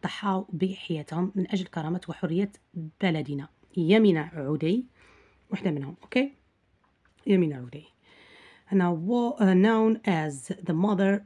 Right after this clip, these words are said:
of martyrs، هي المعروفة بأم الشهداء. Uh, dates and place of birth، uh,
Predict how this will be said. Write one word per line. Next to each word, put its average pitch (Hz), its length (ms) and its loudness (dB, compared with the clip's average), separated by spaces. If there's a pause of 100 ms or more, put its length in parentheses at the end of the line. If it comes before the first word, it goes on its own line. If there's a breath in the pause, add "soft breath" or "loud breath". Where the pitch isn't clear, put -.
of 185 440 -2
martyrs، 175 1080 0 (200)
هي 185 240 2
المعروفة 165 420 -2
بأم 208 460 0 (240)
الشهداء. 151 1120 -4 (180)
Uh, - 1160 0
dates 294 380 4
and 247 260 0
place 220 260 -2
of 196 100 -2
birth، 190 580 -2
uh, 349 400 -2